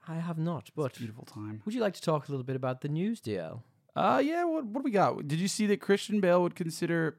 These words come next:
Speaker 2: playing Batman again?
Speaker 1: Oh.
Speaker 2: Only if Nolan was in.
Speaker 1: Did I hear that? No,
Speaker 2: Yeah.
Speaker 1: I did not.
Speaker 2: Did you, did you know? Did you
Speaker 1: Oh,
Speaker 2: hear?
Speaker 1: he's
Speaker 2: Kinda rude though. Like, what's his name is just kicking off his trilogy. Like, give him
Speaker 1: Pattinson?
Speaker 2: some space. Yeah.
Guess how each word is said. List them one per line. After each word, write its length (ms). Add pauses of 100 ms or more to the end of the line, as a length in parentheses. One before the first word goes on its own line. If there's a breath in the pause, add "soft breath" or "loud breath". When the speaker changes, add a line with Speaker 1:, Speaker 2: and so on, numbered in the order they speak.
Speaker 2:
playing 300
Batman 400
again? 460 (120)
Speaker 1:
Oh. 420 (220)
Speaker 2:
Only 360
if 120
Nolan 340
was 140
in. 300 (180)
Speaker 1:
Did 160
I 200
hear 240
that? 260
No, 240
Speaker 2:
Yeah. 60
Speaker 1:
I 120
did 160
not. 340
Speaker 2:
Did 140
you, 140
did 180
you 80
know? 180
Did 140
you 80
Speaker 1:
Oh, 180
Speaker 2:
hear? 80 (400 soft breath)
Speaker 1:
he's 140
Speaker 2:
Kinda 220
rude 260
though. 160
Like, 320 (300)
what's 180
his 140
name 160
is 80
just 320
kicking 260
off 160
his 100
trilogy. 460
Like, 160
give 140
him 60
Speaker 1:
Pattinson? 120
Speaker 2:
some 120
space. 520
Yeah. 340